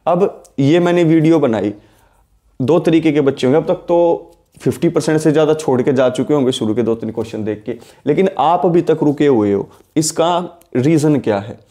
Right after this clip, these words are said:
इसके कई रीज़न है, जिसमें पहला रीज़न है मेन कि आपको इंटरेस्ट है इस चीज़ में, आपको मुझसे पढ़ना अच्छा लगता है। तो ध्यान को केंद्रित करने की अगर आंतरिक दशा आपसे पूछे,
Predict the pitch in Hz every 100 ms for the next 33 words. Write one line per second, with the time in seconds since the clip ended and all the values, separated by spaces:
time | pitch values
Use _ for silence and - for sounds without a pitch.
0 | _ - 147 175 175 180 180 165 147 127
1 | 135 156 180 156 104 117 156 143 135 139
2 | 117 120 117 139 143 160 135 - 165 165
3 | 160 160 156 156 107 104 - 98 92 95
4 | 95 _ _ - 139 151 160 151 - 170
5 | 170 120 151 175 113 - 104 95 - 92
6 | - _ _ _ _ 214 185 117 117 175
7 | 196 202 202 170 170 175 185 175 147 143
8 | 147 147 151 151 - 143 156 156 156 127
9 | 117 127 151 143 - 139 131 104 - 95